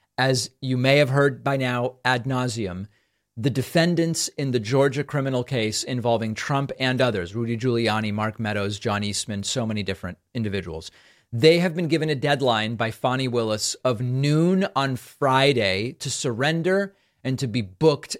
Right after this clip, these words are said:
at Fulton County Jail. The, uh, every indication we have is that Donald Trump is going to surrender tomorrow, Thursday.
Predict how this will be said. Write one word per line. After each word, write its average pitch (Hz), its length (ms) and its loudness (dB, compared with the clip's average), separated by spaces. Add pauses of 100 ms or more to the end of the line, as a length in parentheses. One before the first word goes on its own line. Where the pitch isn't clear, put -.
at 131 160 -2
Fulton 131 380 -2
County 110 520 -4
Jail. 98 440 -6 (640)
The, 143 800 4
uh, 131 300 2
every 185 320 6
indication 170 600 0
we 131 140 0
have 165 500 0
is 131 300 -2
that 117 240 -2
Donald 131 340 0
Trump 135 300 -4
is 131 120 -2
going 123 200 -2
to 117 60 -2
surrender 117 440 -2
tomorrow, 107 420 0
Thursday. 151 580 2